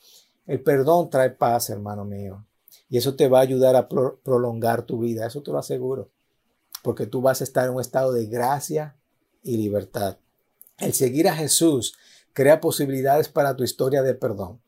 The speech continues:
tal vez como el perdonado, tal vez como el perdonador, pero proba-, probablemente ambos en diferentes historias a lo largo de tu vida. Eso te lo aseguro. Y eso tú lo has vivido.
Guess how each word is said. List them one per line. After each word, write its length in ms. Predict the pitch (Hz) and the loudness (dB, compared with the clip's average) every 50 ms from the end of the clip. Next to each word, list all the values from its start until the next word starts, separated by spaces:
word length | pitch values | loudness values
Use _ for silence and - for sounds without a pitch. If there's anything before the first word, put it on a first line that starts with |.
| _ _ _ _ _ _ - | _ _ _ _ _ _ -8
tal 180 | - 135 127 113 | -6 -6 -4 -2
vez 160 | 123 139 139 | -2 -2 -2
como 220 | - 170 160 151 147 | -2 -4 -2 -2 -4
el 100 | 135 - | -2 0
perdonado, 800 | 165 143 131 123 123 127 151 175 196 208 208 208 208 202 - _ _ _ _ _ _ _ _ | 0 0 2 0 0 0 0 0 0 0 0 -2 -4 -6 -10 _ _ _ _ _ _ _ _
tal 180 | - 135 123 | 2 2 4
vez 160 | 113 131 131 - | 4 2 -2 -2
como 180 | - 143 135 | -4 -4 -4
el 100 | 135 120 | -4 -2
perdonador, 720 | - 143 123 123 123 120 113 107 107 143 180 202 208 208 - _ _ _ _ _ _ _ _ _ _ _ _ _ _ | -2 -2 -2 0 0 0 0 4 6 6 6 6 4 0 -6 _ _ _ _ _ _ _ _ _ _ _ _ _ _
pero 240 | _ - 120 123 117 | _ 0 0 0 0
proba-, 460 | 113 135 127 120 127 135 147 - - _ _ | 2 0 2 2 2 2 0 -2 -6 _ _
probablemente 1080 | - 151 143 131 127 139 147 147 175 175 160 160 170 165 170 160 135 - 120 110 107 - _ _ _ _ _ _ _ _ _ _ - | -4 0 0 4 4 4 4 4 4 0 0 0 -2 -2 -4 -4 -4 -6 -6 -6 -6 -10 _ _ _ _ _ _ _ _ _ _ -4
ambos 520 | 139 156 170 165 156 165 165 160 - - _ - | -2 0 0 0 0 -2 -2 -2 -4 -10 _ -8
en 120 | 120 117 | -6 -4
diferentes 540 | 113 113 - - 120 123 135 135 143 127 127 | -4 -4 -4 -2 -2 -2 -2 -4 -4 -4 -4
historias 720 | 139 131 - - 139 135 135 131 131 131 131 131 - - _ _ _ | -6 -6 -2 0 2 2 2 2 0 -2 -2 -4 -8 -14 _ _ _
a 100 | - 123 | -8 -4
lo 100 | 110 107 | -4 -2
largo 320 | 110 110 110 113 113 117 117 | -2 -2 -4 -2 -2 -2 -2
de 100 | 113 110 | -2 -2
tu 200 | 110 117 113 107 | -4 -6 -6 -4
vida. 260 | 110 104 101 101 120 | -4 -4 -4 -4 -6
Eso 220 | 117 - 165 180 | -6 -6 -8 -6
te 120 | - - 156 | -6 -6 -6
lo 60 | 151 | -4
aseguro. 560 | 143 - 139 135 120 127 139 147 - - - _ _ _ _ _ _ _ _ _ _ _ _ _ _ _ _ - _ _ _ _ _ _ _ _ _ _ _ _ | -4 -2 -4 -4 -2 -2 -4 -4 -6 -8 -12 _ _ _ _ _ _ _ _ _ _ _ _ _ _ _ _ -20 _ _ _ _ _ _ _ _ _ _ _ _
Y 120 | - 131 | -2 -2
eso 180 | 123 143 143 139 | 0 0 -4 -6
tú 160 | - 139 131 | -6 -6 -2
lo 100 | 131 131 | 0 0
has 80 | 120 113 | 0 0
vivido. 540 | 123 117 113 120 127 127 117 - - - | 0 0 0 0 -2 -2 -4 -6 -10 -18